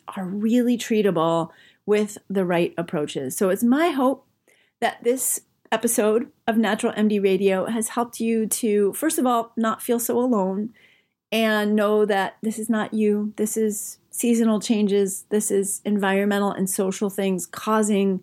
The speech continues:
so many women to have thyroid problems now, and that there are things that you can do. You can start the things right in this episode and feel better within even a couple of weeks. Now,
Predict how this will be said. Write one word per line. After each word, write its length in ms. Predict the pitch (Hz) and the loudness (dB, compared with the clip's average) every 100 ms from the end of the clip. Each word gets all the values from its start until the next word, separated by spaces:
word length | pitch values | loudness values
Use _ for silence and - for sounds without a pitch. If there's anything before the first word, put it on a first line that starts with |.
| _ | _
so 300 | - - 220 | -8 -2 2
many 200 | 220 202 | 2 2
women 220 | 170 170 170 | 0 0 0
to 80 | |
have 140 | 175 131 | -2 -2
thyroid 380 | 170 170 165 175 | 0 0 0 0
problems 340 | 175 165 180 | -2 -2 -2
now, 320 | 170 170 170 - - _ - | 0 0 -2 -6 -20 _ -4
and 380 | 285 285 220 202 | 2 2 2 -2
that 120 | - 226 | -6 -2
there 200 | 220 208 | -2 0
are 80 | |
things 340 | 220 - 220 214 | -4 0 2 2
that 120 | - | 0
you 100 | 202 | -4
can 180 | 190 196 | -2 -4
do. 140 | 175 | -2
You 200 | 123 131 | -2 -2
can 160 | - 196 | -4 -4
start 560 | - - 220 233 226 _ _ - | -4 0 2 2 -2 _ _ -4
the 100 | 233 | -2
things 360 | 233 208 175 | 2 0 0
right 460 | 170 165 196 226 - | -6 -2 0 0 0
in 200 | 208 208 | 2 2
this 200 | 202 202 - | 2 -2 -6
episode 560 | 185 - 180 156 147 - _ _ _ - | -4 -2 0 0 -2 -8 _ _ _ -2
and 100 | 214 | 0
feel 140 | 233 | 2
better 320 | 208 196 180 170 | 2 2 2 2
within 340 | 175 180 175 | 2 0 0
even 200 | 185 175 | -2 -2
a 60 | 165 | -2
couple 280 | 190 175 | -4 -4
of 100 | 160 | -4
weeks. 420 | 165 151 - - - | -2 -4 -4 -6 -2
Now, 280 | 208 127 | 0 -2